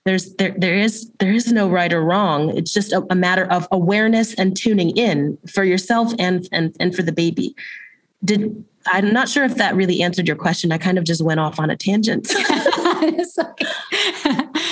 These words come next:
Speaker 2: <laughs> your, your tangents all, all come together and they all completely make sense as well, too. I, I was actually thinking when you're talking about,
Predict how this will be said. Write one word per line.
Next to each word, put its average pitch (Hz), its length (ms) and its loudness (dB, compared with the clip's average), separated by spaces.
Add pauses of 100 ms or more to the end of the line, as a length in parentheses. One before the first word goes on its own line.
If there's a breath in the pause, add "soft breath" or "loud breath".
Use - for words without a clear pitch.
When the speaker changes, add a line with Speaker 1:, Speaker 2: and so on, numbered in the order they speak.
Speaker 2:
<laughs> - 100 -6
your, 269 160 2
your 269 300 2
tangents 247 460 0
all, 233 260 0
all 214 160 -2
come 208 240 0
together 190 500 0
and 180 400 -2
they 175 100 0
all 170 240 -2 (140)
completely 185 380 -2
make 165 240 -2
sense 147 380 -6
as 156 200 -6
well, 160 220 -4
too. 170 260 -4
I, 226 140 2 (180)
I - 20 2
was 269 140 2
actually 214 280 0
thinking 190 280 -2
when 185 100 0
you're 170 120 0
talking 190 480 -2
about, 160 420 -2